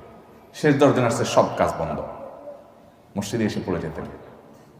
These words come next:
উনি যদি পারেন, আপনি কি ব্যস্ত?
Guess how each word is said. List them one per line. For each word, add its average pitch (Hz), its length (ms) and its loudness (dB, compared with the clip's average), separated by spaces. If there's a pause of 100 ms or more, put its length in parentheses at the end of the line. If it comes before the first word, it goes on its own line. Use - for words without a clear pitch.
(480)
উনি 185 140 8
যদি 175 180 6
পারেন, 110 340 8 (1000)
আপনি 135 180 0
কি 139 140 2
ব্যস্ত? 120 300 0